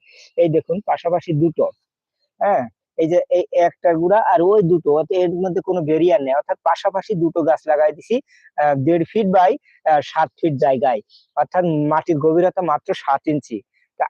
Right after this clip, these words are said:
এভাবে শেয়ার সিস্টেমে আপনারা চাষ করতে পারবেন। শেয়ার সিস্টেমে চাষ করুন, ভালো করে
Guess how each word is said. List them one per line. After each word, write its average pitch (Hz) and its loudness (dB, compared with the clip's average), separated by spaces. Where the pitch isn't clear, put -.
এভাবে 202 2
শেয়ার 180 0
সিস্টেমে 180 -6
আপনারা 165 -2
চাষ 143 -2
করতে 151 -4
পারবেন। 147 0
শেয়ার 147 0
সিস্টেমে 147 -4
চাষ 143 -4
করুন, 165 0
ভালো 151 2
করে 147 2